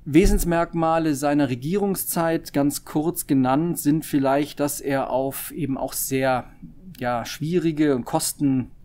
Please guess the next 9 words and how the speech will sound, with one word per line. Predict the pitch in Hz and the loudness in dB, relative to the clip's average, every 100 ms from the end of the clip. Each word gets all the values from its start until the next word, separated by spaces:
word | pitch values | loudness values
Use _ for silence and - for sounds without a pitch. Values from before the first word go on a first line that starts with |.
| - | -12
äh, | 147 127 | -10 -2
intensive | 143 139 131 120 156 139 135 123 | -2 0 -2 0 -2 2 2 0
Reichsexpansionen | 113 147 175 - 156 - - 143 139 120 131 147 156 143 | 0 0 -2 -8 -8 -8 -6 -2 -2 0 0 2 4 2
des | 131 123 | 0 -2
Römischen | 143 139 131 | -2 -2 -2
Reichs | 127 123 131 - | -2 0 -2 -6
im | - 127 | -8 0
Wesentlichen | 143 135 127 127 120 | 0 0 -4 -4 -8
verzichtete, | 120 - 165 - 185 175 190 | -8 -6 -6 -2 -4 -2 -4